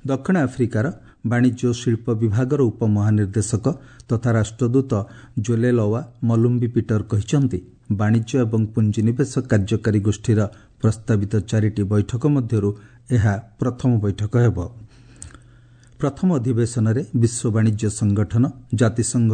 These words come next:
ବାଣିଜ୍ୟ ଓ ବିକାଶ ସଂଗଠନ, ଅର୍ଥନୈତିକ ସହଯୋଗ ଓ ବିକାଶ ସଂଗଠନ ଏବଂ ଆଫ୍ରିକୀୟ ଆଞ୍ଚଳିକ ସମୁଦାୟ ଭଳି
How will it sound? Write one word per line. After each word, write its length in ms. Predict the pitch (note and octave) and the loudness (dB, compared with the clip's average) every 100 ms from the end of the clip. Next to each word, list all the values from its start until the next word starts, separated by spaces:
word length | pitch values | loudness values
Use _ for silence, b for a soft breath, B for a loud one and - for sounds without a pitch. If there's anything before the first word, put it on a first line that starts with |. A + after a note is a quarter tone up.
| G2+ | 2
ବାଣିଜ୍ୟ 320 | G2+ G#2 G#2 | 0 -2 0
ଓ 40 | G#2 | 0
ବିକାଶ 360 | F#2+ G2+ A2+ A2+ A2 | 0 0 0 0 0
ସଂଗଠନ, 480 | A2 G2 F#2 A2+ C3+ B B B | 0 0 0 2 0 B B B
ଅର୍ଥନୈତିକ 680 | - A#2+ - B2 A2 G#2+ A#2 A2 A2 B - | -2 -2 0 0 0 0 0 0 -2 B -12
ସହଯୋଗ 540 | - - F2 A2+ A#2 | -2 0 0 0 2
ଓ 80 | A#2 | 2
ବିକାଶ 360 | G2+ G2+ A2+ A2 G#2+ | 0 0 0 0 0
ସଂଗଠନ 480 | - G#2 G2+ G#2 B2 D3+ B B A#2 | 0 0 0 0 0 -2 B B -2
ଏବଂ 180 | A2 A#2+ | 0 0
ଆଫ୍ରିକୀୟ 520 | A2+ A2 - A#2 - A2+ - | 0 -2 -2 -2 0 0 0
ଆଞ୍ଚଳିକ 460 | A2+ A2+ A2+ A2 G#2+ G#2+ B - | -2 0 0 0 -2 -4 B -12
ସମୁଦାୟ 460 | - G#2+ G#2+ D3 | -4 0 2 2
ଭଳି 220 | C#3+ G#2+ | 2 0